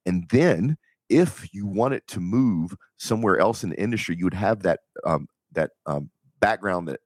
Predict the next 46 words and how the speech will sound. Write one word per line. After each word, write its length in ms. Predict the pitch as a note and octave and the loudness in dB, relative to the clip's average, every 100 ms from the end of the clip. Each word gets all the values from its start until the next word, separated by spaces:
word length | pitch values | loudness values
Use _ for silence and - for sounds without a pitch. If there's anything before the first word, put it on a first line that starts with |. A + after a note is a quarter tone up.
| - | -10
and 120 | D#2 | -4
that 140 | D2+ - | -4 -6
experience, 580 | E2+ - C3 C#3 F2 - | -10 -2 0 2 -2 -4
and 120 | F2+ F2 | -6 -4
you 120 | E2 | -6
could. 400 | - F3 C3+ - - - _ - | 0 2 2 0 -10 -20 _ -2
I'm 40 | |
not 140 | A#2+ B2 | -2 0
saying 220 | D3 C3 | -2 -2
there's 160 | G2 | -2
anything 240 | A2+ D3 B2 | -2 -4 -2
wrong 240 | A2+ B2 | 0 0
with 160 | F#2 - | -2 -2
working 260 | F#2+ - | -4 -2
at 60 | E2+ | -8
C 160 | - F#2 | -6 0
B 80 | |
I. 40 | F2+ | 0
In 60 | |
fact, 200 | D#2+ F#2+ | 0 -2
a, 60 | - - E2 - - | -2 -2 -2 -2 -4
a 40 | |
little 160 | F#2+ A2 | 0 2
bit 140 | G2+ | 2
of 80 | E2+ | 2
research 380 | G#2+ - G2+ E2+ | 0 0 -2 -4
on 20 | |
your 60 | D2 | -4
company 300 | A#2 - D#2 | -4 -4 -4
culture, 420 | A2 - - C#2+ - - | -2 -2 -4 -10 -14 -6
y'all 180 | F#2 C3 | 0 2
actually 220 | C#3+ - | 2 -2
put 140 | - F2 | -8 -6
a 40 | |
lot 200 | E2 G2 | 0 0
of 140 | A2+ E2 - | 0 -4 -8
money 340 | E2+ G2 A2+ | -4 -2 -2
and 80 | - | -2
effort 240 | G#2 - - | -2 -2 -4
to 80 | |
retaining 420 | E2+ - G#2+ G2+ F2+ | -4 -4 -4 -2 -2
your 120 | D#2+ | -2
employees, 460 | - A#2 A#2 - | 0 2 2 0
which 160 | - - | -4 -4
means 220 | F2+ F#2 | -4 -4
you 80 | E2 | -6